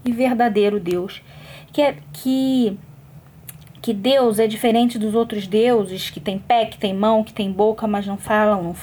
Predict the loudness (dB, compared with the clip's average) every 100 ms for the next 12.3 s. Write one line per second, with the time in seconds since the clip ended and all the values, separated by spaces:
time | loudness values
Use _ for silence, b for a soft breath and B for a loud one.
0 | -8 -6 -6 -6 -10 B B B -8 -2
1 | 2 2 4 2 0 B B B B B
2 | B B -18 -16 -6 2 2 4 0 -4
3 | -2 0 2 4 4 4 2 -2 -6 -4
4 | -4 -4 -8 -12 -14 -20 -8 -2 0 2
5 | 2 0 -2 2 4 4 4 4 2 0
6 | -4 0 2 4 2 -2 -16 B B -6
7 | -2 2 4 2 -2 -8 -8 -10 -10 -8
8 | -6 -6 -6 -4 -2 2 2 4 2 2
9 | 2 2 0 2 4 4 0 -6 B B
10 | -16 0 2 2 0 0 0 0 -6 -10
11 | 0 2 4 2 -2 B B B -12 -10
12 | -2 0